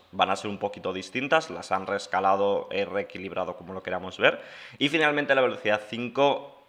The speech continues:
va a ir distinta en cada ordenador, ¿vale? Es una velocidad que está, eh,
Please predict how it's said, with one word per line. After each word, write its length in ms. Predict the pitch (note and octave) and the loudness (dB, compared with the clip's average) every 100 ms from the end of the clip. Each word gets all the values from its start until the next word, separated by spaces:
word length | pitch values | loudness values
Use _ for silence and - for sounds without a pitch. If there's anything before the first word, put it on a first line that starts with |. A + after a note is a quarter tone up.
| _ | _
va 160 | G#2+ A2+ | 8 10
a 80 | A#2+ | 10
ir 140 | A#2 | 8
distinta 500 | G#2+ G2+ A2+ G#2+ G#2 | 0 -6 -6 -2 0
en 80 | G2+ | 0
cada 200 | E2+ E2 | 2 2
ordenador, 480 | E2+ - D#2+ F#2 F#2 | 0 -4 -12 -16 2
¿vale? 280 | G#2 D#3+ - | 4 4 2
Es 140 | - | -6
una 120 | A2 G#2 | -4 -2
velocidad 500 | G2+ G2+ B2 A2+ - | -2 0 4 4 2
que 100 | G2 | -8
está, 420 | - A2 F2 - - - - | 4 6 6 4 -14 -20 -4
eh, 580 | F#2+ G2 F#2+ F2+ F2+ | 2 4 2 0 -4